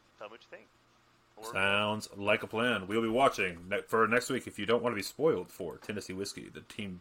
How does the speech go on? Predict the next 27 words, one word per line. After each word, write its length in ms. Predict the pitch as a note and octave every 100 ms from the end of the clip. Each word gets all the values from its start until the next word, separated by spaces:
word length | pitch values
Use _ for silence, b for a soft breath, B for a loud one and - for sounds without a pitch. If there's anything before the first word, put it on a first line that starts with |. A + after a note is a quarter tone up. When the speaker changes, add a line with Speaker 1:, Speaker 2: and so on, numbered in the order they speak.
| _
Speaker 2:
the, 100 | F#2 F2+ _ _ _
the 120 | F#2 - _ _ -
Dean 220 | D#3 D3+
Dillon 240 | A2+ G2 F#2+
Speaker 1:
Dean, 60 |
Speaker 2:
story. 460 | - G2 F#2+ A2+ C3 _ - -
Speaker 1:
Dean 100 | C#3
Dillon 220 | A2+ G2
story. 180 | - G#2+
Speaker 2:
Or 240 | G2+ G#2+
if 80 | G2+
you 60 | A2
just 100 | A2+
wanna 140 | G#2
keep, 180 | - A2
if 60 |
you 60 | G#2+
wanna 120 | G2
keep 240 | - G#2+ F#2+
up 80 |
with 80 | F#2
the 60 | F#2
discussion, 500 | - G2+ - F#2 E2+ _ -
watch 260 | G2+ G2+
it. 100 | F2+ -
And, 300 | F#2 F2+ F2+
uh, 360 | F2 F2 F2